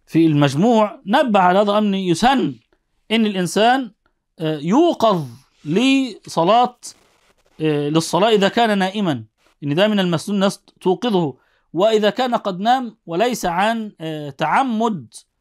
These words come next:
ال-، النوم وعدم القيام للصلاة. يعني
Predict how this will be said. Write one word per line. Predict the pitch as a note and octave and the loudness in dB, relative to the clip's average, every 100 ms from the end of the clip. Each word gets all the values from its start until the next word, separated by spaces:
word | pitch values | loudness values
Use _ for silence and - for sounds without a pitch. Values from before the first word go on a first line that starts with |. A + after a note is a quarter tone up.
| _ _ _ - | _ _ _ -10
ال-، | E3 E3+ D#3+ D#3+ D#3 | -6 -4 -4 -6 -6
النوم | E3 A3+ A3 | -2 -2 -2
وعدم | G3 F3+ G3 A3 G3 | -2 -2 -2 -4 -4
القيام | E3+ - D#3 F#3 G#3 E3+ - _ _ - C3+ | -8 -8 -6 -4 -4 -8 -14 _ _ -16 -4
للصلاة. | F3+ G#3 E3+ - D3 D3 C#3 | -2 -2 -6 -8 -4 -2 -2
يعني | C#3 C#3+ C#3 | -4 -6 -10